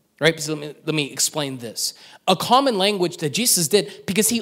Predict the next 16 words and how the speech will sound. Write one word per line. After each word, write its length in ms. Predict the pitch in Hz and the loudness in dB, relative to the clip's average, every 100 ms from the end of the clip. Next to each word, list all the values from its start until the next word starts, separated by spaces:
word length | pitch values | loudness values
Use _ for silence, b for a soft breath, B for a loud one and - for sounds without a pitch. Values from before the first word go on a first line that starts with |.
| - | 2
honored 360 | 277 370 247 | 4 6 4
and 200 | 202 196 | 4 2
respected 420 | 185 170 269 269 175 | 2 0 -2 -4 0
everyone. 360 | 214 240 120 | 2 0 -2
He's 100 | 143 | -2
not 100 | 339 | -2
forcing 360 | - 381 180 165 196 | 0 0 0 -2 0
anyone 500 | 240 277 196 113 - B | 2 2 0 -4 -8 B
to 80 | - | -4
find 360 | 170 202 214 170 | 0 2 2 0
the 40 | |
fullness 480 | 151 - 175 156 - | -4 -2 -2 0 -2
of 140 | 135 | 2
life 240 | 151 147 127 | 2 2 0
in 80 | 113 | -2
him. 260 | 175 180 | -2 -2